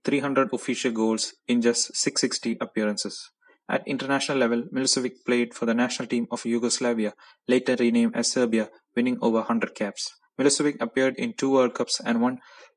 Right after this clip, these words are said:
European Championship, at which he won the Golden Boot in the Euro two thousand. Now, as a manager of his first club, Partizan, he won the Serbian League in two thousand nineteen. Joey Barton.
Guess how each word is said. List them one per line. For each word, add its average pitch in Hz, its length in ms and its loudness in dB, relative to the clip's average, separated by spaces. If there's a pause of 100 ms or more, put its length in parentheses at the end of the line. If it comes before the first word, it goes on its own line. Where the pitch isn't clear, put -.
European 139 500 4
Championship, 113 480 0 (140)
at 117 100 0
which 117 240 0
he 135 140 -2
won 127 220 0
the 123 80 0
Golden 123 340 2
Boot 117 180 -2 (160)
in 120 100 0
the 120 100 6
Euro 117 260 4
two 117 200 -4
thousand. 104 360 -4 (800)
Now, 143 380 2
as 131 100 0
a 123 80 0
manager 131 560 0
of 120 100 -2
his - 140 0
first - 340 -2 (360)
club, 120 180 4 (220)
Partizan, 117 580 2 (140)
he 127 160 0
won 123 160 2
the 120 80 0
Serbian 127 420 2
League 113 260 2
in 117 120 -2
two 113 100 0
thousand 110 300 0
nineteen. 104 420 -4 (2500)
Joey 135 280 6
Barton. 113 440 0